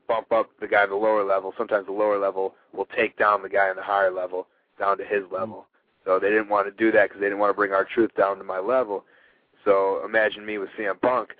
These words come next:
Speaker 1: Now, I don't believe in that theory because then, you know, how am I ever gonna get to a higher level, you know, if I just start in the lower level and stay there 'cause no one wants to work with me or bring me up?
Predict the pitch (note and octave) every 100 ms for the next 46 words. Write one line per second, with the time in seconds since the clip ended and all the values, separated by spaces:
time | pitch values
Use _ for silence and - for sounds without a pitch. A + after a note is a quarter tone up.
0 | - G#2+ C3+ D3 A2+ A2+ F3 G3+ C#3 A2+
1 | - A#2 A#2 C3 A#2+ A#2 G#2+ A2 A2 G#2
2 | _ _ _ A#2 A2 B2+ B2 A#2+ A#2 A#2
3 | A2+ G#2+ A2 - G#2 G2+ G#2 G#2 D#3 G3
4 | B2+ B2 _ _ _ - A2 A2 G#2+ G#2
5 | G#2+ G2+ F#2+ - A#2+ A2 G#2+ G#2+ G#2 G#2
6 | G#2 G#2 G2 - A2+ G#2 G2+ G2+ G2+ G#2+
7 | G2+ G2+ G2+ G2+ G#2 G2+ G2+ G2 F#2+ G2
8 | F#2+ C#3 D3 B2